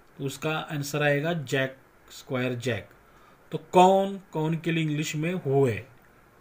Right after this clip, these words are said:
who will, who यहाँ पे लिखना है,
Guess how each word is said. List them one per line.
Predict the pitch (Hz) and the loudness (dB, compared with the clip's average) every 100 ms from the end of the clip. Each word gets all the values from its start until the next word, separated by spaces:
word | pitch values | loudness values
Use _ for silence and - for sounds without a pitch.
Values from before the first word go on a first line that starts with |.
| _ - - | _ -18 -2
who | 240 262 233 | 2 4 6
will, | 214 185 123 104 - - - 175 | 6 6 2 -4 -14 -20 -6 2
who | 180 | 4
यहाँ | 156 | 4
पे | 156 165 | 4 0
लिखना | 151 135 123 | 0 -2 -2
है, | 98 | -2